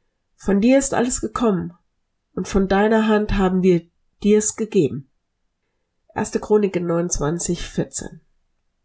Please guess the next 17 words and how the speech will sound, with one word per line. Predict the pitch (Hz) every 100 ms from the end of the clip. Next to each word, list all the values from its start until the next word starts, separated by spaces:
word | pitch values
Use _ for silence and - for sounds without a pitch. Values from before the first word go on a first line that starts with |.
| _ _ _ _ -
Dahinter | 190 214 262
steht | 254 - 233
eine | 185 196
große | - 208 - 214
Dankbarkeit, | 196 214 208 190 - 180 180
denn | 185 180
das, | 196 208
was | 220 196 -
wir | 208 233 311 233
haben, | 240 247 185 131 - _
ja, | - -
mag | 151 160
sein, | - 175 185
wir | 170
haben | 190 254
dafür | 277 240
gearbeitet, | 202 131 208 254 285